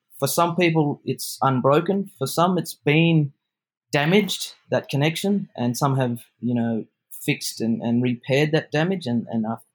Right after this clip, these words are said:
have reconnected with it. For me, and, and, and other tour guides will say that they, they just, uh, have the ancestral connection, the,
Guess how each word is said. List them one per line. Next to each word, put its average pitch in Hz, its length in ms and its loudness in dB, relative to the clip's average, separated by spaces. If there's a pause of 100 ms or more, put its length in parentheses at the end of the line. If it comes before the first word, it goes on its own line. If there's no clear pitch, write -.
(640)
have 123 240 -2
reconnected 139 680 0
with 170 120 2
it. 214 140 0 (840)
For 156 100 2
me, 160 600 6
and, 139 280 2
and, 135 260 0
and 135 120 2
other 175 160 4
tour 156 240 2
guides 131 280 2
will 123 100 -6
say 135 280 0
that 120 200 -4
they, 117 460 0 (760)
they 156 140 2
just, - 400 -4 (400)
uh, 50 600 -8
have 135 340 0
the 127 200 -2
ancestral 127 720 -2
connection, 120 720 -4
the, 117 260 -2